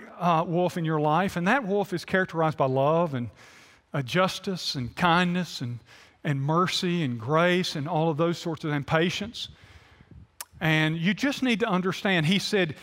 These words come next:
"even now as a young, as a young man, you can feel the pull of those things, I know." And he said, "I have felt it as an old man all my life."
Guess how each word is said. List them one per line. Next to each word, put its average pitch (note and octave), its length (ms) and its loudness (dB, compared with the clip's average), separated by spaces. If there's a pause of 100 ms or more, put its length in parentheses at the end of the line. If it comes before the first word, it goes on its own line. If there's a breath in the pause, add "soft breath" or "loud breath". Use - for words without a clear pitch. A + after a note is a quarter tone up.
(480 loud breath)
"even A#3 440 4
now F#3+ 340 6
as D3+ 100 -2
a D3+ 80 2
young, E3 580 2 (640 loud breath)
as D#3+ 160 0
a E3 40 -2
young E3 280 2
man, D#3+ 320 4
you D#3 140 0
can C#3+ 200 -2
feel E3+ 360 -2
the C3+ 100 0
pull E3+ 260 0
of C3+ 80 -2
those B2+ 240 -2
things, B2+ 260 -4
I C3+ 120 0
know." C3+ 340 2 (280 loud breath)
And D#3+ 100 2
he D3+ 60 2
said, D#3+ 260 2
"I F3+ 180 6
have F#3 140 2
felt D#3 340 0
it C#3+ 80 0
as C#3+ 140 0
an C#3 100 -2
old C#3+ 200 0
man B2+ 180 0
all C3 160 -2
my C3 100 0
life." C#3+ 420 -8